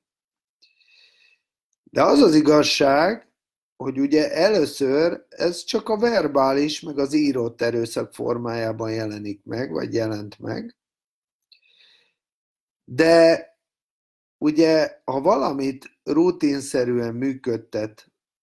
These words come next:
valaki, akkor előbb-utóbb az számára valóságá válik. És most azt látjuk, és éljük, hogy, ö,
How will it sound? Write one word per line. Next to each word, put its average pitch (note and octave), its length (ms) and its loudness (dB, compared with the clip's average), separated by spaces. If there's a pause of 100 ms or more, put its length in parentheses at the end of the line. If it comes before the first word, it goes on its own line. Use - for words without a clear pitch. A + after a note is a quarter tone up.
(300)
valaki, G#2+ 960 -8 (100)
akkor D#3+ 320 0
előbb-utóbb E3 760 0
az E3 180 -2
számára B2 760 -4
valóságá A#2 840 -2
válik. G2+ 640 -6
És A#2+ 180 -8
most C3 300 -8
azt - 320 0
látjuk, A#2+ 680 -6 (880)
és - 260 -2
éljük, B2 640 2 (1120)
hogy, D3 540 4
ö, C#3+ 300 4